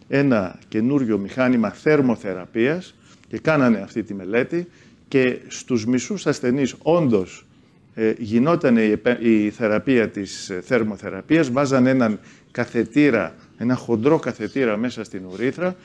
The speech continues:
Στους άλλους μισούς έμπαινε ο καθετήρας, έμπαινε προς το μηχάνημα, ο ασθενής άκουγε το θόρυβο,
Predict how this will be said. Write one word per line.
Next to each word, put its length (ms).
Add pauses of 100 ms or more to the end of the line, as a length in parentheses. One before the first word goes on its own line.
(280)
Στους 360
άλλους 280
μισούς 380
έμπαινε 340
ο 80
καθετήρας, 840 (280)
έμπαινε 360
προς 280
το 120
μηχάνημα, 800 (200)
ο 120
ασθενής 420
άκουγε 380
το 120
θόρυβο, 600